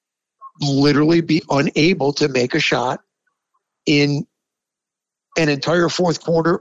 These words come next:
of a huge playoff game, coming off a miserable performance in the first one of those playoff games,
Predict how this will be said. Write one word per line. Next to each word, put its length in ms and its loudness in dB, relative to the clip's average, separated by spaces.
of 160 0
a 40 -2
huge 260 -2
playoff 400 0
game, 320 -2
coming 340 0
off 580 -2
a 80 0
miserable 460 0
performance 680 -4
in 120 0
the 60 0
first 360 0
one 220 -4
of 100 -2
those 180 -2
playoff 380 -2
games, 380 -4